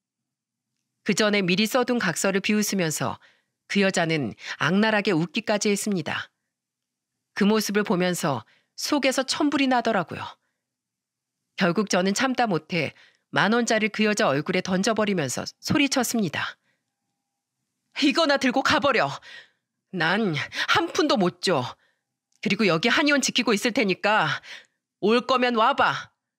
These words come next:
그땐 아빠도 부를 거니까 각오해. 알겠어?" 협박하듯이 말하고 저는 남편을 만나지도 않고 바로 집으로 가버렸어요. 급히 나온다고 근처에 살고 있던 둘째 신우가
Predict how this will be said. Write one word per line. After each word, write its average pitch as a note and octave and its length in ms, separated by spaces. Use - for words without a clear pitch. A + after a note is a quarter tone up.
그땐 A3 320
아빠도 A#3 340
부를 B3+ 180
거니까 B3 320
각오해. B3+ 560
알겠어?" A#3+ 760
협박하듯이 B3 680
말하고 D#3+ 580
저는 F#3+ 280
남편을 G#3+ 420
만나지도 G3+ 520
않고 C3+ 380
바로 F#3 280
집으로 G#3+ 380
가버렸어요. F#3+ 760
급히 A#3 280
나온다고 F#3 560
근처에 A3+ 400
살고 C4 320
있던 G#3 220
둘째 F#3+ 300
신우가 E3 440